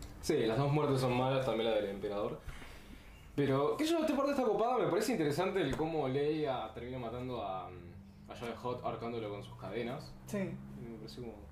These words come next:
Speaker 1: ingenioso. Me pareció medio una paja como que todo el mundo agarre y, y ahora se critique a Leia vestida de esclava y es como que no es una alego-, no, no, no es una apología a la esclavitud o,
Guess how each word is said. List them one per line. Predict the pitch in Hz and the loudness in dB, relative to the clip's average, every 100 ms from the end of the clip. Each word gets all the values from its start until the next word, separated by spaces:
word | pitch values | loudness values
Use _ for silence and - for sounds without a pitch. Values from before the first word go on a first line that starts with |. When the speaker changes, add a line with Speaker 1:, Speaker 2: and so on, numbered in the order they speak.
| - 107 | -14 -14
Speaker 1:
ingenioso. | 101 - 101 113 - 190 - - - - - | -14 -12 -10 -8 -6 -8 -10 -16 -14 -10 -4
Me | 131 | 0
pareció | 170 247 | 2 2
medio | 262 247 | 2 4
una | 196 131 | 4 4
paja | 151 156 - | 2 2 2
como | 117 110 | 0 -2
que | 104 | -4
todo | 117 | -2
el | 120 | -2
mundo | 117 120 113 | -2 -4 -4
agarre | 107 110 110 110 98 92 92 90 - - - - - - - - - | -4 -2 -2 -2 -2 -4 -6 -8 -12 -20 -20 -20 -20 -20 -20 -20 -14
y, | 101 95 87 90 - - - - | -10 -10 -10 -12 -16 -18 -20 -6
y | 104 | -2
ahora | 107 113 | 0 0
se | 107 | -2
critique | 92 98 117 107 110 | -6 -6 -4 0 0
a | 101 | 2
Leia | 101 110 110 | 2 2 2
vestida | 98 - 107 | 0 0 -2
de | 95 | -2
esclava | - 107 107 117 | -6 0 2 2
y | 104 | 0
es | |
como | - 95 | -6 -8
que | 92 | -6
no | 123 | -4
es | 131 | -4
una | 107 104 | -4 -2
alego-, | 104 101 98 95 | -2 -2 -2 -6
no, | 117 123 | -4 -2
no, | 127 117 | 0 0
no | 120 | 2
es | 135 131 | 0 -2
una | 113 104 | -4 -2
apología | 101 117 107 101 101 - 110 110 | 0 0 0 -2 -2 -6 -2 0
a | 101 | 0
la | 95 | -4
esclavitud | - 107 95 92 - 104 110 | -4 -4 -4 -4 -6 -4 -4
o, | 101 | -4